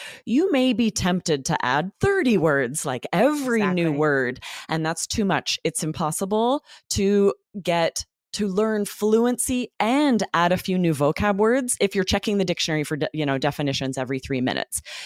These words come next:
Speaker 1: You're not gonna hit both. So if you instead choose two new words to learn, you're going to be able to improve both of these skills.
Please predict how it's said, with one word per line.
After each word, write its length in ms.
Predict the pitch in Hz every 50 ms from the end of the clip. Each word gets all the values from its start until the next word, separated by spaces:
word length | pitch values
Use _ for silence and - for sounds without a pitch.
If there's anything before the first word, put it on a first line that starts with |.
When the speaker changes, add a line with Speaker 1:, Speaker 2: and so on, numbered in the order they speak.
| - -
Speaker 1:
You're 100 | - 156
not 280 | 147 147 156 151 - -
gonna 160 | 165 156 147
hit 220 | 147 156 160 - -
both. 380 | 131 117 143 127 - - - - _ - - - - -
So 180 | - 165 170
if 200 | - 175 175 -
you 100 | 196 175 170
instead 640 | 165 170 - - - 240 233 240 214 180 165 151
choose 340 | - - - 165 156 156 -
two 400 | - - - - 247 254 254 254
new 200 | 247 233 226 226
words 360 | 208 196 185 185 185 - -
to 140 | - - 175
learn, 480 | 147 139 127 123 135 156 202 240 277 311 - - - - -
you're 120 | - 143 139
going 220 | 131 156 151 147
to 60 | 143
be 60 | 135 143
able 140 | 131 139
to 60 | 131 131
improve 360 | 123 127 - - 143 127 113
both 200 | - 147 147 - 131
of 100 | 113 -
these 160 | 101 80 -
skills. 480 | - - - - 50 50 - - -